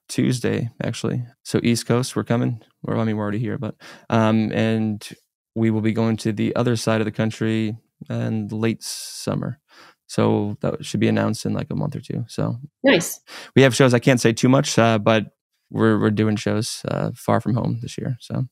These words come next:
Speaker 2: Well, I'm in Phoenix, so I'm hoping maybe I can get a, a close one. I'll come check you all out.
Speaker 1: Uh, we, you will see us.
Speaker 2: Okay, cool. So we've talked a lot about, you know, your music in general, but getting a little bit more specific. So you released Vicious Pastimes in twenty twenty,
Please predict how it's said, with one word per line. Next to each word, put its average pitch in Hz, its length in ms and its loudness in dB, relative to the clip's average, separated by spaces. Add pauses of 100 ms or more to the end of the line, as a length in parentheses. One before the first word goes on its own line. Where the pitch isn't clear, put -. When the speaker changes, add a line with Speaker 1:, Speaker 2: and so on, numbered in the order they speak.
Speaker 2:
Well, 220 140 4
I'm 247 180 8
in 302 100 4
Phoenix, 220 420 2
so 202 100 0
I'm 190 120 2
hoping 208 520 2
maybe 196 280 4
I 180 140 2
can 170 340 0 (220)
get 185 120 -2
a, 170 80 -4 (300)
a - 20 -4
close 185 340 0
one. 170 80 0
I'll 160 100 -2
come 175 180 -2
check 170 220 -6
you 165 100 -2
all 156 160 0
out. 151 220 -2 (560)
Speaker 1:
Uh, 110 160 4
we, 107 160 0
you 113 160 4
will 113 100 2
see 120 220 2
us. 117 200 -4 (600)
Speaker 2:
Okay, 214 340 -6
cool. - 300 -8 (640)
So 320 260 6
we've 320 160 4
talked 381 180 6
a 370 60 6
lot 311 180 4
about, 233 460 2 (100)
you 226 80 0
know, 196 120 4
your 214 180 4
music 247 240 4
in 220 100 6
general, 208 380 6
but 208 260 0 (420)
getting 320 260 6
a - 20 2
little 277 160 4
bit 233 140 2
more 214 160 2
specific. 214 440 -2
So 277 60 4
you 262 180 6
released 277 360 4
Vicious 320 260 -2
Pastimes 196 840 0
in 190 260 2
twenty 202 260 2
twenty, 175 500 -2